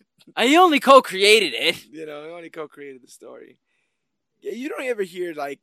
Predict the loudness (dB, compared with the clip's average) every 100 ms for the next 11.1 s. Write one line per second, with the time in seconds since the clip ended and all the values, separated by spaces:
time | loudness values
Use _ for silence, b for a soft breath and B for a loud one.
0 | _ -16 -12 -8 -6 -6 -10 -8 -8 -8
1 | -12 -16 -16 -16 -14 -12 -12 -14 -16 -14
2 | -14 -14 -18 -20 -20 -18 -16 -16 -16 -18
3 | -20 -20 -20 -20 _ _ _ _ _ _
4 | _ _ _ -20 -18 -18 -18 -20 -20 -20
5 | -20 -20 -20 -20 -20 -20 -20 -20 -20 _
6 | _ _ _ _ -20 -18 -16 -14 -14 -12
7 | -10 -12 -16 -20 -20 _ -18 -16 -18 -18
8 | -14 -14 -12 -14 -14 -14 -16 -16 -8 -6
9 | -8 -12 _ _ -18 -12 -10 -10 -12 -14
10 | -16 -12 -12 -12 -18 -18 -18 -14 -8 -8